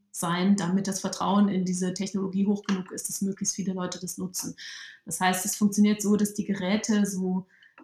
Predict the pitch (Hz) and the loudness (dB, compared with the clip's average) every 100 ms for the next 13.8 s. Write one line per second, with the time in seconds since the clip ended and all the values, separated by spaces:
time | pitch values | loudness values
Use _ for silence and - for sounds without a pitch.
0 | - 185 180 180 170 170 170 175 233 - | -4 -2 0 -2 0 0 0 -2 -4 -10
1 | _ _ 190 180 196 214 202 190 170 226 | _ _ -4 4 6 6 6 4 4 4
2 | 294 - 208 208 214 226 240 240 254 262 | 4 0 0 2 2 4 4 4 2 2
3 | 302 302 - 208 196 202 208 - 190 190 | 0 -4 -2 4 6 6 2 0 -2 0
4 | 185 - 190 190 185 185 185 - 190 196 | 0 0 -2 -2 0 2 0 0 2 4
5 | 196 190 185 180 180 185 202 202 - 185 | 6 4 0 -6 -4 2 4 4 2 -4
6 | 185 - - 196 190 196 185 175 175 170 | -8 -12 -4 -4 -2 -2 -2 -2 -2 -4
7 | 175 - 202 185 185 202 - 208 240 254 | -4 -2 -2 -2 -2 -6 0 4 4 4
8 | 262 254 - - - - _ 185 196 202 | 0 -2 -10 -18 -20 -20 _ 2 6 6
9 | - - 196 196 196 190 190 180 196 - | 4 0 0 2 4 2 0 2 2 4
10 | 202 190 185 180 180 180 - - 175 254 | 4 4 4 2 2 2 -2 -2 0 0
11 | 269 254 - 196 - _ - 196 180 202 | 0 -2 2 0 0 _ -2 -2 6 6
12 | 220 196 190 196 208 - 196 196 185 - | 8 4 2 4 4 4 0 0 -2 0
13 | 196 190 196 214 196 196 190 196 | 2 4 4 2 2 0 0 -2